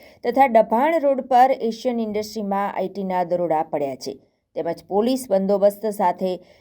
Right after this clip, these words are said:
ઇન્કમટેક્સની ટીમે છાપો માર્યો છે. ગુજરાતના ઇન્કમટેક્સનું ફરીથી સુપર ઓપરેશન શરૂ થયું છે. તેમના ખેડા, નડિયાદ અને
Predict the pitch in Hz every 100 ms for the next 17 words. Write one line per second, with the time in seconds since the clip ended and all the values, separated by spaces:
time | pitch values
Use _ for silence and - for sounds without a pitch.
0 | - 262 285 320 294 269 247 - 233 233
1 | 233 208 190 202 202 190 175 160 156 139
2 | 131 135 - - _ _ _ - 175 208
3 | 233 254 233 226 - 196 202 202 202 196
4 | - 202 185 - 240 262 302 220 151 -
5 | - _ - 294 330 320 - 233 233 233
6 | 226 214 196 208 214 180 165 156 143 -
7 | 151 - _ _ _ - 190 185 175 -
8 | 226 226 233 247 254 254 185 190 202 208
9 | 226 - 185